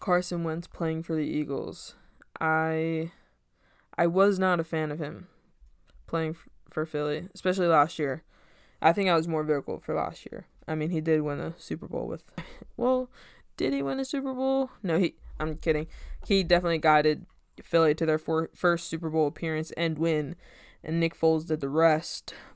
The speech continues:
But I think, I personally think Carson Wentz will excel in Indianapolis. They have the offensive line to protect Carson, which he's injury prone. I mean,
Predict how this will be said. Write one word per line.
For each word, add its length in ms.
But 500
I 120
think, 420
I 340
personally 380
think 220
Carson 260
Wentz 320
will 380
excel 800
in 160
Indianapolis. 840
They 240
have 260
the 120
offensive 480
line 240
to 80
protect 460
Carson, 580
which 320
he's 400
injury 380
prone. 360
I 60
mean, 320